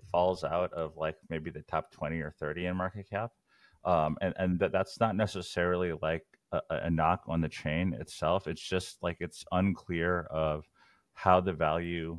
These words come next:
of what's going on or the, the protocols that are using the Cosmos technology go back to the, the Atom token, um, stuff like, uh, Celestia,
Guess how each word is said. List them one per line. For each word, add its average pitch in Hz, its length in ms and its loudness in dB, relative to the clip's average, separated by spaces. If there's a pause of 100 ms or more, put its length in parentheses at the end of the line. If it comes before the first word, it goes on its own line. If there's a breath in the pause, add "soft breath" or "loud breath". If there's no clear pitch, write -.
(120)
of 78 360 -2 (240)
what's 82 260 -8
going 80 320 -4
on 78 240 -2
or 76 180 -4 (120)
the, 76 260 -2 (100)
the 78 60 -14
protocols 80 840 -6
that 78 160 -4
are 76 380 -8
using 80 480 -8
the 78 80 -8
Cosmos 78 460 -6
technology 82 640 -8 (480 soft breath)
go 87 180 6
back 80 480 2
to 80 320 -4
the, 78 460 0
the 78 100 -10
Atom 78 320 -6
token, 90 340 -12 (140)
um, 76 320 -12
stuff - 260 -14 (120)
like, 76 180 -8 (100)
uh, 73 280 -4
Celestia, 78 880 -6